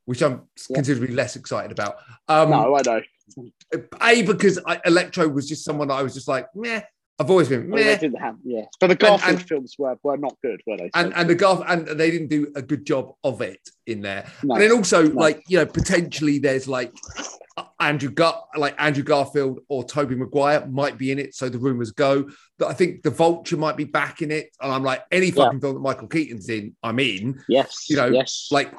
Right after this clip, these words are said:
Speaker 1: they're
Speaker 2: Although
Speaker 1: bringing
Speaker 2: I saw one
Speaker 1: Batman.
Speaker 2: this, I saw
Speaker 1: Like,
Speaker 2: one this week, but I might disagree with that about this.
Speaker 1: I, I literally
Speaker 2: Yeah.
Speaker 1: want, like, I'm only interested in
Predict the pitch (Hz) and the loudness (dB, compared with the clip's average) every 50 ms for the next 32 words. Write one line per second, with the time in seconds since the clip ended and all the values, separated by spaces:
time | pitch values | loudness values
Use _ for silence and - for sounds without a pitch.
0 | - - - 175 160 147 - 165 - - 170 175 175 170 202 202 185 165 147 160 | -14 -4 0 0 0 4 4 4 6 8 6 6 6 6 4 4 4 6 4 4
1 | 151 127 147 147 - - - _ _ _ _ - 165 - - 208 190 165 175 170 | 4 4 2 -2 -4 -8 -16 _ _ _ _ -2 0 4 4 4 6 6 6 4
2 | 165 151 - - 165 123 117 - 123 127 143 147 139 120 101 - 127 - 113 - | 4 2 0 -2 -2 -2 -2 -4 -4 -4 -2 -2 -4 -6 -6 -8 -14 -18 -10 -8
3 | 123 101 - - - - - - - - 123 110 113 - - 123 117 - - - | -8 -8 -8 -14 -10 -8 -8 -8 -6 -6 -6 -6 -6 -8 -8 -10 -10 -10 -8 -6
4 | 117 - - 185 196 180 - - - 190 196 202 208 233 240 - - 185 180 160 | -6 0 2 2 2 2 -2 -2 0 2 2 4 4 2 0 0 -2 -2 0 0
5 | 147 127 117 123 151 180 180 175 175 175 - 160 160 156 151 - - _ 160 180 | 0 -2 -4 -2 0 0 0 0 -2 -6 -4 -2 -2 -2 -2 -4 -8 _ -2 0
6 | 190 190 - 170 208 202 214 196 196 202 196 214 196 196 190 151 135 139 120 110 | 0 0 2 2 4 4 4 0 -2 -4 -6 -6 -6 -6 -6 -6 -4 -6 -6 -6
7 | - - 110 107 107 - - - 135 123 123 120 - - | -6 -8 -8 -8 -8 -6 -4 -2 0 0 0 -2 -4 -10